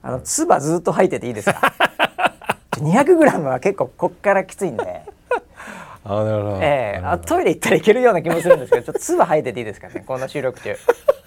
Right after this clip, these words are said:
Speaker 1: 申し訳ないんですけど。
Speaker 2: ガム食っときなさい。
Speaker 1: ずーっと唾吐いてていいですかね。ぺっちゃぺちゃぺちゃぺちゃ。
Speaker 2: やめてください。
Speaker 1: いや、あのね、計量、さっきニュースで、
Speaker 2: はい。
Speaker 1: あの、皆さん無事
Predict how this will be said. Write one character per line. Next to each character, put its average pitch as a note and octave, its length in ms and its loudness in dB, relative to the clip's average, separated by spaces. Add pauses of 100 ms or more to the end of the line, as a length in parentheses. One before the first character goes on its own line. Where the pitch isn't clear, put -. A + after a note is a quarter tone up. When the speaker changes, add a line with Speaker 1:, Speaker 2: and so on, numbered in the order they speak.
(840)
Speaker 1:
申 F3+ 120 -2
し G3 60 -2
訳 F3 140 4
な C#3 60 -2
い - 20 -6
ん G#2+ 40 -8
で F#2+ 40 -14
す - 60 -20
け F#2+ 60 -16
ど。 - 60 -16 (560)
Speaker 2:
ガ F#3+ 140 2
ム F#3+ 80 0
食 B2+ 140 -6
っ - 20 -14
と C3+ 120 -6
き E3 40 -2
な F3 60 -4
さ G#3+ 40 -2
い。 B3 40 0
Speaker 1:
ず C4+ 60 4
ー C4+ 120 4
っ - 20 -2
と A#3+ 100 2
唾 A#3+ 160 -2
吐 F#3+ 140 0
い - 60 -6
て F#3 60 -2
て D#3 80 0
い - 20 -4
い - 20 -4
で B2 60 -12
す - 100 -16
か A#3 120 4
ね。 - 100 -2
ぺ - 140 4
っ - 100 10
ち - 80 -8
ゃ - 40 6
ぺ C3+ 120 -2
ち A3 100 2
ゃ D#3+ 60 2
ぺ C#3 80 -2
ち - 160 -16
ゃ - 60 -16
ぺ C#3+ 80 -4
ち - 40 -20 (160)
ゃ。 D#4 80 -6 (1160)
Speaker 2:
や D3+ 120 6
め B2 120 -2
て C3 220 -6
く B2+ 120 -10
だ F#2+ 120 -4
さ F#2 120 -10
い。 - 40 -12 (720)
Speaker 1:
い - 40 0
や、 G#3+ 160 8
あ G#3+ 60 6
の A3 100 0
ね、 E3 520 6
計 C4+ 160 8
量、 A#3+ 640 6
さ E4+ 120 6
っ - 20 -6
き D4+ 100 -2
ニ B3+ 80 6
ュ C#4 60 6
ー A#3 40 6
ス D#3+ 100 -4
で、 G#2 240 -6 (320)
Speaker 2:
は A#2+ 100 2
い。 - 140 -8
Speaker 1:
あ E3+ 100 0
の、 F3+ 80 -4
皆 G3 160 -4
さ F#3 100 2
ん C#3 60 -2
無 C#3+ 120 0
事 D#3 180 -2